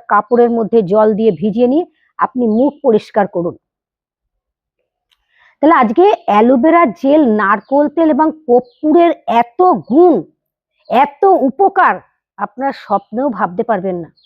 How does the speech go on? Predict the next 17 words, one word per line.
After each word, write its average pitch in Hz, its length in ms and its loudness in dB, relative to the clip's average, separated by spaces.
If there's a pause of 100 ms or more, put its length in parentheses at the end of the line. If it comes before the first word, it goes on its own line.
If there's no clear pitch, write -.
(400)
আপনার 330 380 0
স্কিন 294 560 2 (340)
ফেটে 294 280 0
গেছে, 220 200 -4
শীতকাল 269 480 -6
না, 349 180 -10 (400)
এখন 254 200 -6
অটোমেটিক 285 600 -2 (160)
স্কিনের 285 680 2
দেখবেন 262 260 0
হাত 233 360 -2
টাতগুলো 285 440 -2 (380)
একদম 233 260 -2
মনে 330 140 0
হচ্ছে 330 160 -6
যেন 349 140 0
কি 320 360 0